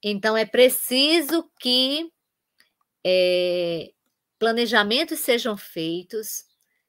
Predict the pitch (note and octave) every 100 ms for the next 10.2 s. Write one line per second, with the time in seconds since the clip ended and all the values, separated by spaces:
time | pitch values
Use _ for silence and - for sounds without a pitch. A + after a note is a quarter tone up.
0 | _ _ _ F3 F3 F3 F#3 - A3 G#3+
1 | A#3 C#4 D4 D#4 - A#3+ A3+ G#3 - F#3
2 | F3 E3+ F3+ F#3 - G3+ G3+ B3 E4 E4
3 | A#3 A3 A3+ C#4+ - F3 C3+ E3 - -
4 | _ _ _ _ _ _ _ _ _ _
5 | _ _ _ _ _ - C#4 C#4 C#4+ D#4+
6 | - C4+ E4 F#4 E4+ E4+ F4 F4 F4 -
7 | C#4+ D4 G4+ - B3 G#3+ G3+ F#3+ F#3 _
8 | _ F3+ F3 E3+ D#3 E3 D3 C#3+ D3 D#3+
9 | - - D#3+ D3+ D#3 C#3+ - D3+ B2 A2
10 | -